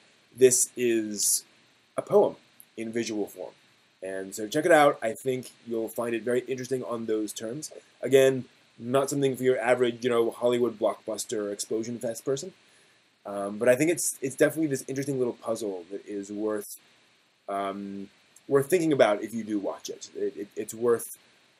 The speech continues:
approaching on its own as its own very distinctive little piece.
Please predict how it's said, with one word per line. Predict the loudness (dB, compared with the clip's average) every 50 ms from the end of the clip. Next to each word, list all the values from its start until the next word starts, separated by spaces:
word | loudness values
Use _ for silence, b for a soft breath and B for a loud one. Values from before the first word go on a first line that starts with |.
| _
approaching | -4 -2 0 4 4 4 4 2 -2 -2
on | -2 -4 -4 -4
its | -4 -4
own | -4 -4 -2 -2 -2 -4 -4
as | -4 -6 -6
its | -6 -6 -8
own | -6 -6 -4 -4 -4 -6 -6 -8 -8 -12 _ _ _ _ _ _ _ _ _ _ _ _ _ _ _ _ _ _ _ _ _ 4
very | 6 6 6
distinctive | 6 4 2 2 2 0 0 2 0 0 2 2
little | 2 2 2
piece. | 0 -2 -4 -4 -6 -10 -16